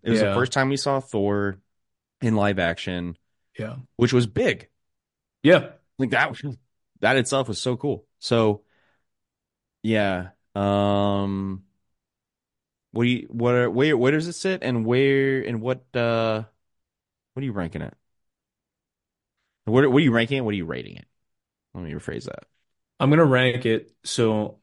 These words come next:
Speaker 2: so my list currently goes Avengers, Iron Man two, Iron Man one,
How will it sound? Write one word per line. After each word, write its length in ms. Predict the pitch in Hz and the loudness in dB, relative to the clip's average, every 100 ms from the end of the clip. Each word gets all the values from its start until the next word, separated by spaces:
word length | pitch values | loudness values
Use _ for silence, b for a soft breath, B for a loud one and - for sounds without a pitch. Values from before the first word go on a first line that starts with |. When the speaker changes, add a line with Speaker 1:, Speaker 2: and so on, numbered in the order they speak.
| 101 | -8
Speaker 2:
so 120 | 123 | -4
my 200 | 113 135 | 2 2
list 420 | 143 147 139 - | 4 4 2 -6
currently 600 | - 127 117 110 - 107 101 | -6 -4 -2 -4 -4 -6 -2
goes 880 | 107 104 101 98 98 98 - - - _ _ _ _ _ _ _ _ _ _ _ _ _ _ _ _ _ _ _ _ _ _ _ - | -2 0 -2 -4 -6 -8 -12 -16 -18 _ _ _ _ _ _ _ _ _ _ _ _ _ _ _ _ _ _ _ _ _ _ _ -4
Avengers, 960 | 107 104 117 117 101 98 95 110 - - _ _ - | -4 2 2 2 0 0 -2 -10 -14 -16 _ _ -2
Iron 280 | 113 117 117 | 0 2 2
Man 240 | 107 104 | 0 -2
two, 560 | - 101 98 95 110 - _ _ _ | -6 -6 -4 -6 -10 -16 _ _ _
Iron 320 | 110 107 107 | -2 0 0
Man 280 | 104 101 101 | -2 -2 -2
one, 420 | 101 98 98 113 | -4 -4 -4 -8